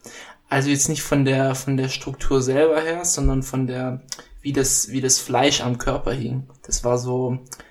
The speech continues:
ja, es war einfach so, so, so massig, so poppig, so plastisch ist, glaub ich, das richtige Wort. Ja, schade. Schade drum. Ähm,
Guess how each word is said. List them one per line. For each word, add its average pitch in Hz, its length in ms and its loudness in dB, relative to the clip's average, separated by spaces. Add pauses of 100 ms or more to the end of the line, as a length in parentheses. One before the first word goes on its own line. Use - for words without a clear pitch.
(160)
ja, 170 120 0
es 180 140 2
war 165 80 0
einfach 175 160 -2
so, 160 420 0
so, 143 600 -2 (680)
so - 240 0
massig, 147 600 2
so - 300 -2
poppig, - 440 6
so 135 460 2 (500)
plastisch - 580 0
ist, 123 160 -8
glaub 123 180 2
ich, - 60 -2
das 127 200 -6
richtige - 320 -10
Wort. - 340 -6 (1700)
Ja, 180 260 4
schade. 147 520 2 (220)
Schade 160 380 2
drum. 196 320 2 (760)
Ähm, 139 680 4